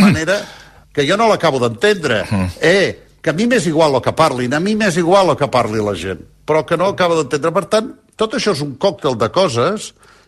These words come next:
Speaker 1: eh, que estan sobre la taula. I, eh, insisteixo,
Speaker 2: Va.
Speaker 1: mm, eh, llançar cap al terreny de l'insinuació, eh, a Junts em sembla avui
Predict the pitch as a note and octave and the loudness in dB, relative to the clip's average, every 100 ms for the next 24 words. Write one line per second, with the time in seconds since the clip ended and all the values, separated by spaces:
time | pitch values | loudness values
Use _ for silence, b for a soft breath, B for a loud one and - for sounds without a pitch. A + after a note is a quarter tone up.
0 | b _ - C#3 C#3 C3+ C3 C3 - _ | b _ -2 0 2 2 0 -2 -6 _
1 | - C3 - C#3 C3+ - D3+ C3+ A2 A2 | -2 -2 -2 -2 -2 -4 -2 0 0 -2
2 | F#2+ F#2 G#2 C#3 B2+ - B B B _ | -4 -4 -4 0 -2 -4 B B B _
3 | A#2+ B2 A#2+ A#2 A2+ A2 A2+ G#2+ C#3 A#2 | -2 0 2 0 -2 -4 -6 -6 -6 -2
4 | A#2+ G#2+ - G#2 F2+ - A2+ A2+ A#2+ B2+ | 0 0 -2 -10 -10 -12 -8 -6 -2 0
5 | C3 C3+ C3 C3+ C3 C3 C3+ B2+ B2 - | 0 2 0 -2 0 0 0 -2 -2 2
6 | D#3 C#3+ - C3+ C#3 A#2 C3+ B2 C#3 C#3 | 2 2 0 -2 -2 -2 -2 0 2 0
7 | C3 B2+ B2+ A#2+ - B2 B2+ - C3 C3+ | 0 -2 -2 -4 -6 -6 -6 -6 0 2
8 | A#2 - B B B _ A#2+ A#2+ A#2+ A#2 | 2 -2 B B B _ -2 2 2 2
9 | A2+ A2+ A2+ A2 A2 A2 B2 G#2 C3 E3 | 2 2 0 0 -2 -2 -2 0 0 -2
10 | C#3 G2+ - A#2+ C#3 D#3+ - - - _ | -4 -6 -4 -2 0 0 -2 -10 -20 _
11 | _ _ B2 C3 A3 | _ _ -2 2 2